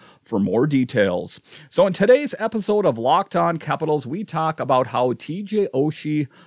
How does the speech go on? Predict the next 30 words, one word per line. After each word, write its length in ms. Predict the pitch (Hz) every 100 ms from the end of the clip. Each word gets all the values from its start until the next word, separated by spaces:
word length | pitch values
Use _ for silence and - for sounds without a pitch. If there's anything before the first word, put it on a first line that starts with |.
| _
was 220 | 127 123
wearing 440 | 110 120 135 131 127
some 300 | - 123 123
of 160 | 113 110
that 340 | 107 98 - -
neck 380 | 110 117 190 -
protection 560 | - - 139 143 147
equipment 560 | 143 139 - - 120 135
from 240 | - 110
his 200 | 104 117 -
own 220 | 135 202
company, 420 | - 156 160 135
Warroad. 580 | 117 120 240 135 95 110
We'll 160 | 117 113
talk 320 | - 98 -
about 280 | 95 98 -
that 180 | 92
in 80 | 92
the 100 | -
show. 480 | - - 175 175 175 _ _ _ _ -
A 60 |
little 180 | 151 302
bit 180 | 262 196
later, 280 | 170 196 190
we 160 | 147
will 180 | 202 185
talk 400 | 156 151 147 156
about 520 | - 131 123 131 131 -
the 220 | 135 127 131
Backstrom 840 | 117 120 165 - - 120 101